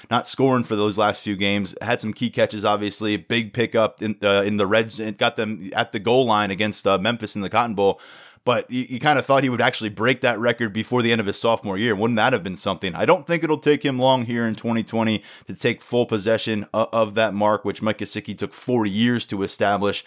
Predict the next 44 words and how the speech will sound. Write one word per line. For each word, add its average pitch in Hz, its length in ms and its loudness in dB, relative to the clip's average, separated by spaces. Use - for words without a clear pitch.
at 104 240 -2
Penn 104 220 -2
State. 104 440 0
Um, 110 340 4
a-, 135 220 0
and 127 400 0
to 139 100 2
me, 170 300 4
I 139 60 6
wrote 151 200 6
down 139 200 0
that 127 160 0
program 123 420 0
legend 113 280 0
in 110 80 -2
the 107 80 0
making, 113 380 0
not 120 180 0
just 120 200 -8
because 110 280 0
of, 92 260 -2
of 98 200 0
the 101 80 2
mark 104 240 2
he's 101 140 -4
gonna 101 180 0
leave 101 240 0
statistically 120 720 0
on 98 140 2
this 92 160 -6
program 95 640 -2
and, 92 100 -6
and 104 120 -2
what 127 120 2
he's 107 160 -2
meant 120 180 0
for 117 100 -4
the 101 120 -2
quarterbacks 117 640 2
that 95 120 -2
he 95 80 -2
has 92 160 -2
played 98 320 0
with, 95 320 0